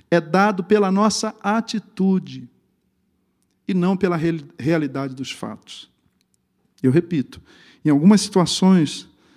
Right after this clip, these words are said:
o tamanho, a dimensão do dia da angústia é dada pela nossa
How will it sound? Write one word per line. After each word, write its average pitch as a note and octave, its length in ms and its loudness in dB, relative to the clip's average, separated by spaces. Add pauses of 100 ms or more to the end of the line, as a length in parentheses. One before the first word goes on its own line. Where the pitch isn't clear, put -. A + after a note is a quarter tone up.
(200)
o D3+ 100 -2
tamanho, E3+ 1040 2
a C#3 160 -10
dimensão A3+ 880 4
do F3 140 2
dia D3+ 200 4
da D3 120 0
angústia C#3+ 600 0 (380)
é E3 100 0
dada E3 460 0
pela E3+ 260 -2
nossa F3+ 480 -4